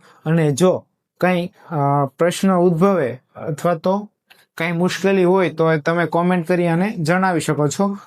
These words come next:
હું આવનારા વીડિયોમાં પ્રયત્ન કરીશ કે એનું સમાધાન લાવી શકું. મળીએ આપણે નેક્સ્ટ વીડિયોમાં.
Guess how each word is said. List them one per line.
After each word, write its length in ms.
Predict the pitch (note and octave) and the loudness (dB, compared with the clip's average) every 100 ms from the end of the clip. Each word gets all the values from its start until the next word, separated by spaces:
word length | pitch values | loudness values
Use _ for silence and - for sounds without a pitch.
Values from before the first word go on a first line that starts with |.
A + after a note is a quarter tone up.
| - | -4
હું 200 | D3+ C#3+ | 0 2
આવનારા 400 | D#3 F3+ F3+ F3 | 0 2 2 2
વીડિયોમાં 580 | E3 F#3+ G3 E3 C3 - _ - | 2 4 2 2 -2 -6 _ -2
પ્રયત્ન 380 | E3 F3+ F3 F3 | 0 0 0 -2
કરીશ 400 | F3 F#3+ E3+ - | 0 0 0 0
કે 120 | E3 | 0
એનું 240 | D#3+ E3 F3 | 2 2 0
સમાધાન 680 | E3+ E3+ E3 D3+ G3 A3 | 0 0 0 0 -4 -2
લાવી 220 | D#3+ D#3+ D3 | 0 2 0
શકું. 400 | C3 - A#2 _ _ _ - | -4 -6 -8 _ _ _ -4
મળીએ 300 | D#3+ F#3+ F#3+ | 2 4 4
આપણે 440 | F3+ F3 F#3 G3+ - | 2 0 -2 -2 -4
નેક્સ્ટ 380 | D#3+ F3+ - F3 | -2 -2 -2 0
વીડિયોમાં. 560 | F3+ F3+ F#3 F#3 F#3 | 2 2 2 -2 -4